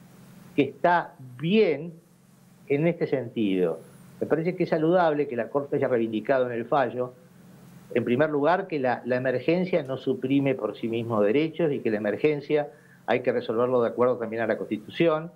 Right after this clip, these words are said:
y está muy bien también de que toda restricción de derechos puede ser controlada por la justicia a-, acerca de su razonabilidad y proporcionalidad. Estos son principios que están muy bien.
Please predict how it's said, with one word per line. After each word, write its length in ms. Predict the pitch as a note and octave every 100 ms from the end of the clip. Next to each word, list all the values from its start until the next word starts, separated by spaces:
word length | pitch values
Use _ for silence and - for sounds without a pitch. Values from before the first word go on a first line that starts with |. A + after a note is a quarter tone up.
| _ _ _ _ -
y 100 | E3+
está 220 | - B2+
muy 180 | C3 B2+
bien 240 | C#3 D3+
también 480 | D3 C#3+ C#3+ D3 D3+
de 160 | C#3+
que 80 | -
toda 300 | G2+ D3 D3
restricción 500 | C#3 B2 A#2 - C#3
de 80 | C#3
derechos 400 | C#3 C#3 C#3 E3+
puede 240 | - A#2+
ser 180 | A#2 B2
controlada 760 | B2 B2+ B2 B2+ C3+ D3 C#3 B2
por 120 | G#2
la 100 | G2+
justicia 520 | G#2+ - C#3 A2 F2+ - - - - - - -
a-, 320 | G#2+ A#2 A2+
acerca 480 | G2 - D3 D3+ C3+
de 80 | A#2
su 180 | - A2
razonabilidad 880 | A#2 A#2 B2+ A#2+ A#2+ A#2 B2+ C#3+
y 100 | D#3
proporcionalidad. 1000 | C#3+ A#2 A2 - - G2+ G#2 G#2+ G#2 F2+ - - - - -
Estos 220 | A2+ D3
son 120 | D#3+
principios 520 | A#2+ A#2 - C3 B2+
que 80 | -
están 240 | - A2 A2
muy 160 | G#2+
bien. 240 | G#2 F2